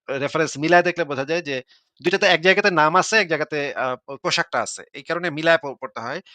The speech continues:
এই ইসলামিস্টরা আবার কি চালাকের চালাক, তারা এক জায়গায় নামটা সরায় দিছে যেন বোঝা না যায় এই ম-, এই মহিলার নামটা কি। এ, কিন্তু আবার দুই টা একসাথে পড়লে আবার বোঝা যায় যে এই দুই জন একই মহিলা। তো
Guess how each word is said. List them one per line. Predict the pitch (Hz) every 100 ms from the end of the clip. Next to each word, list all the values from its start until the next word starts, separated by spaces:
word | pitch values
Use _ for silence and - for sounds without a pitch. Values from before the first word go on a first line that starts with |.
| - -
এই | 139 170
ইসলামিস্টরা | - 170 190 190 -
আবার | 180 175
কি | -
চালাকের | 196 180 165 170
চালাক, | 160 135 117
তারা | 139
এক | 139
জায়গায় | 127 139 139
নামটা | 135 147 151 139 117
সরায় | - 147 127
দিছে | 127 160 202 - _
যেন | 139 135
বোঝা | 131 156
না | 156
যায় | 135 127
এই |
ম-, | 117
এই | 101
মহিলার | 123 120 120
নামটা | 123 117 113
কি। | - 95 _ - - -
এ, | 127 -
কিন্তু | 208 202 196
আবার | 160 151
দুই | 151
টা | 165
একসাথে | 147 - 185
পড়লে | 180 156 131
আবার | 120 117
বোঝা | 120 127
যায় | 143
যে | 139
এই | 117
দুই | 120
জন | 123
একই | 117 120
মহিলা। | 104 104 87 _ _ _ _
তো | 185